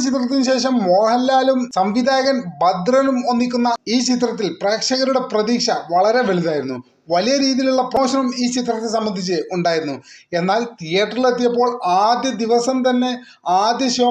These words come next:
കഴിഞ്ഞ ഉടനെ തന്നെ തിയേറ്ററിലേക്ക് ആളുകൾ വരാത്ത ദയനീയമായ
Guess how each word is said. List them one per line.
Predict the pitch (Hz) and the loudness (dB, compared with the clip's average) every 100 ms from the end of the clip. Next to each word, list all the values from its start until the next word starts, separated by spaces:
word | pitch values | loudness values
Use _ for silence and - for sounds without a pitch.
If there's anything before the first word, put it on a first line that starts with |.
| 240 | 2
കഴിഞ്ഞ | 196 196 233 254 233 | 2 2 2 2 2
ഉടനെ | 233 247 240 | 2 -2 0
തന്നെ | 240 247 240 - _ - | 0 0 -4 -8 _ -6
തിയേറ്ററിലേക്ക് | 185 214 233 233 247 240 240 208 208 | 0 2 2 2 0 2 0 2 2
ആളുകൾ | 214 240 240 247 196 196 | 2 2 2 2 2 2
വരാത്ത | 196 220 233 233 233 170 | 4 4 2 2 -2 0
ദയനീയമായ | 196 208 226 247 277 277 254 | 2 2 2 2 4 4 4